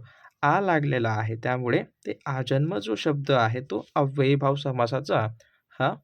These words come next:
होतो. आता हे समाहार द्वंद्व समासामध्ये चहा, पाणी, मीठ, भाकर वगैरे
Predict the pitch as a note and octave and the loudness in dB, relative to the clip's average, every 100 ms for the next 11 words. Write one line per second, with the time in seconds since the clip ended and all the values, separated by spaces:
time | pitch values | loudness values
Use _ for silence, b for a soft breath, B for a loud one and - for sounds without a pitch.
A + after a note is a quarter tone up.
0 | - C#3+ - A2+ A#2+ C#3 D3+ D3+ E3 F3 | -4 -4 -2 -4 -2 0 0 0 -2 -2
1 | E3 E3+ E3 F3 F3 F3+ E3+ E3+ E3+ F3 | -2 -2 -2 -2 -2 -2 -2 -2 -2 -2
2 | E3+ D#3+ F#3+ b b b _ - F3 E3 | -2 -2 -6 b b b _ -4 0 0
3 | E3 D#3 D#3 E3 E3 C#3+ C#3 C#3+ C#3 C3+ | 0 -2 0 0 0 0 0 0 -2 0
4 | C3 E3+ | 0 0